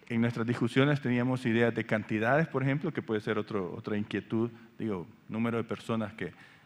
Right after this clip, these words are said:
que, que estarían conformando esto. Si lo hacemos fácil, pues, cuatro sectores por cinco regiones, veinte, veinte personas. Si lo manejáramos así, pero alguien puede decir, "No, pero no es suficiente", o, o, o, o, o menos, más.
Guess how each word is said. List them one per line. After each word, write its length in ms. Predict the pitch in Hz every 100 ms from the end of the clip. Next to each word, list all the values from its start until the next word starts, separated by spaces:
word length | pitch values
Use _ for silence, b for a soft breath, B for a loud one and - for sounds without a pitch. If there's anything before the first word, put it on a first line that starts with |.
| B
que, 260 | - 85 -
que 80 | -
estarían 340 | - 98 104
conformando 600 | - 110 104 107 107 123
esto. 320 | 135 - 175 202 B B B -
Si 80 | 95
lo 80 | 101
hacemos 280 | 107 113 110
fácil, 300 | 123 127 117
pues, 180 | 98 95
cuatro 300 | - 104 110
sectores 440 | 101 - 110 110
por 220 | - 92 -
cinco 280 | 101 98
regiones, 420 | 98 107 107 107 98
veinte, 400 | 101 98 95 98 b b b -
veinte 240 | 95 -
personas. 440 | - 95 113 123
Si 100 | 123
lo 80 | 101
manejáramos 520 | 101 98 101 117 107
así, 300 | 104 - 131
pero 220 | 156 127 120
alguien 200 | 123 120
puede 180 | 127
decir, 200 | 117 131
"No, 240 | 127 143 143
pero 140 | 113
no 80 | 120
es 80 | 120
suficiente", 720 | 117 113 - 143 151 147 143 B B B B
o, 100 | -
o, 380 | 101 92 107 101
o, 720 | 85 104 101 98 98 92 - 98 - -
o, 60 | 92
o 40 |
menos, 400 | 101 127 131 113
más. 280 | 127 147